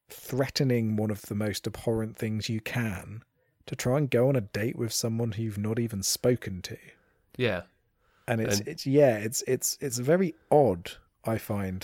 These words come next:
Speaker 1: that people look at that and go like, "Oh yeah, wow, wh-, how rom-, how romantic, such romance."
Speaker 2: Yeah, it is. Yeah, wow, such romance,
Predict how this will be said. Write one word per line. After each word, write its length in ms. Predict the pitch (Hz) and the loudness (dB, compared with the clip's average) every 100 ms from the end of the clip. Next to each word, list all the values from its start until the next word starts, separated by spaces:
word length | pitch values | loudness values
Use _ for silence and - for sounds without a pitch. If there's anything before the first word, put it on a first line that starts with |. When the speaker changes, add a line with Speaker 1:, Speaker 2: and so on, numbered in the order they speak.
| - | -8
Speaker 1:
that 100 | 123 | -8
people 280 | - 113 107 | -6 -4 -2
look 160 | 110 - | -2 -2
at 80 | - | -4
that 200 | 98 90 | -4 -6
and 100 | 101 | -8
go 120 | 95 | -6
like, 320 | 92 90 92 | -4 -4 -2
"Oh 260 | 117 117 107 | 0 2 2
yeah, 240 | 101 117 | 2 2
wow, 480 | 101 101 110 87 87 - - | 2 0 -2 -4 -8 -10 -10
wh-, 100 | - | -8
how 180 | - 107 | -4 -2
rom-, 300 | 110 113 113 - | 0 0 0 -6
how 180 | - | -6
romantic, 680 | 110 110 110 113 110 95 - - | -2 -2 -2 -2 -4 -8 -12 -6
such 260 | - 110 | -4 -2
romance." 640 | 117 113 101 95 - - - _ _ _ _ _ | 0 0 0 -6 -12 -18 -20 _ _ _ _ _
Speaker 2:
Yeah, 220 | 120 107 95 - | -4 -4 -4 -6
it 100 | 107 | -6
is. 180 | 104 - | -6 -2
Yeah, 140 | 104 - | -4 -4
wow, 320 | 107 98 90 - _ | -4 -2 -2 -6 _
such 360 | - - 98 - | -16 -10 -10 -6
romance, 640 | 98 98 92 90 - - | -6 -4 -6 -8 -12 -18